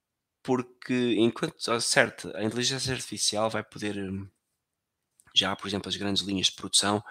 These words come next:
em que fazem-se máquinas e as máquinas produzem cinquenta carros ao mesmo tempo, portanto eu não consigo ninguém a aprender a fazer um carro. Mas há coisas que são diferenciadoras. Uma canalização numa casa nunca vai ser mudada por uma máquina de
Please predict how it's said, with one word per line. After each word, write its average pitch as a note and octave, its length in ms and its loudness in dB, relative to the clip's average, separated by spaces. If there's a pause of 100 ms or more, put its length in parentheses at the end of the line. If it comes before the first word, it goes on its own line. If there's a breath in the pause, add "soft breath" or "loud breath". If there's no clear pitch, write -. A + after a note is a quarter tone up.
(380 loud breath)
em G2+ 100 0
que G2+ 480 -2 (200)
fazem-se G#2 500 2
máquinas G2 480 2
e F#2+ 60 -6
as F#2+ 60 -8
máquinas G2+ 360 -2
produzem F#2+ 420 -4
cinquenta - 400 -4
carros G2+ 240 -4
ao F#2+ 60 -8
mesmo F#2+ 160 -2
tempo, G#2+ 160 0
portanto - 280 -10
eu G2 40 -6
não G2 80 -2
consigo G2 320 -6
ninguém G2+ 300 -4
a G#2 80 -4
aprender G2+ 280 -2
a - 40 -8
fazer - 180 -4
um F#2+ 80 -4
carro. F#2 260 -6 (800 loud breath)
Mas G#2+ 160 4
há A#2 80 8
coisas A2+ 480 4
que C3+ 520 -2 (320)
são B2 680 4 (480)
diferenciadoras. A#2 1040 2 (440)
Uma G2 300 -8
canalização G2 680 -2
numa G2+ 160 0
casa C3 480 -2
nunca A#2 200 0
vai A#2+ 120 2
ser - 140 2
mudada A#2 300 0
por A#2 160 -6
uma A#2 100 2
máquina A2+ 460 0
de - 40 -18